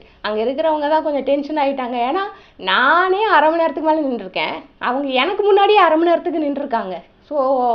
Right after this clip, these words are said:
அவங்க டென்ஷன் ஆக தானே செய்வாங்க. Obviously எல்லாருக்குமே வந்துட்டு ஏதாவது வேலை இருக்க தானே செய்யும். ஓட் பூத்துல போயிட்டு ஒரு மணி நேரம் நிக்கிறதெல்லாம் வந்துட்டு பயங்கரமான ஒரு விஷயம். அதுவும் இந்த வெயில்ல, வெயில் வந்து பயங்கரமா இருந்ததுங்க.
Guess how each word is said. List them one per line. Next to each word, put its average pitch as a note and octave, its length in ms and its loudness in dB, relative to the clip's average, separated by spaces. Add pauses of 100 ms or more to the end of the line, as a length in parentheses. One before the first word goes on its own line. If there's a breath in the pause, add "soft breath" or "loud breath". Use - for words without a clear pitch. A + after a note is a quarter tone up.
(180)
அவங்க A3 240 -4
டென்ஷன் A3 340 -10
ஆக G#3 180 -8
தானே G3+ 180 -10
செய்வாங்க. G3 480 -14 (460 soft breath)
Obviously A#3+ 380 -2
எல்லாருக்குமே B3+ 480 0
வந்துட்டு B3+ 340 -2
ஏதாவது C#4+ 520 0
வேலை F4+ 260 2
இருக்க F#4 180 -2
தானே F#4 180 -2
செய்யும். D4 520 -10 (880)
ஓட் B3 240 -2
பூத்துல A#3+ 320 -6
போயிட்டு A#3 340 -6
ஒரு G#3+ 160 -6
மணி A#3+ 160 -10
நேரம் B3+ 240 -8
நிக்கிறதெல்லாம் A3+ 540 -8
வந்துட்டு B3 340 -10 (500 loud breath)
பயங்கரமான A#3+ 540 -4
ஒரு A3+ 160 -4
விஷயம். B3 320 -6
அதுவும் C#4+ 300 -4
இந்த C4+ 160 -2
வெயில்ல, F4 580 2 (560 loud breath)
வெயில் F4+ 400 2
வந்து E4 240 2
பயங்கரமா D4+ 600 -2
இருந்ததுங்க. C4+ 540 -4